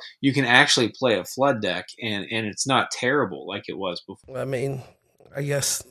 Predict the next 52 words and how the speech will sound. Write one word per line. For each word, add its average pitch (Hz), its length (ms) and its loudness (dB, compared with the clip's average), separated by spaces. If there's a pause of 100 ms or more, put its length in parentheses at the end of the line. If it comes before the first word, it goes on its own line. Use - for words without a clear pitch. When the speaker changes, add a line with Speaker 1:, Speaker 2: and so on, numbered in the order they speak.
(100)
Speaker 2:
that's 160 380 6
in 160 100 6
the 151 160 4
eye 147 160 4
of 143 140 4
the 135 60 0
beholder. 143 720 2
Speaker 1:
<laughs> - 40 -20 (520)
Well, 151 100 8
no, 139 280 10 (100)
uh, 131 240 8
you, 151 160 4
you 165 240 4
told 151 240 6
me 127 100 6
I 113 60 6
had 120 220 6
to 117 80 2
throw 120 200 2
some 107 220 0
shade 107 340 2
at, 95 200 -2 (240)
uh, 98 320 0
Jay 104 340 2
this 101 240 -2
episode, 107 540 2
so 123 100 2
Speaker 2:
Oh. 104 40 -2
Speaker 1:
that 107 200 0
was 104 160 -4
my, 92 380 -4
that 123 160 8
was 113 160 2
my, 98 340 -2
uh, 90 320 -6
chance 98 480 -2
to 92 260 -6 (540)
s-, - 200 -4 (100)
put 117 160 2
a - 20 4
little 101 240 0
knife 95 320 -2
out 92 220 -6
there 92 240 -6
for 95 180 -12
him. 131 60 -4
Speaker 2:
Okay, 139 340 0
cool. 139 400 -8 (420)
In 156 120 4
Speaker 1:
Yeah. 139 80 4
Speaker 2:
full 175 180 10
disclaimer, 147 720 2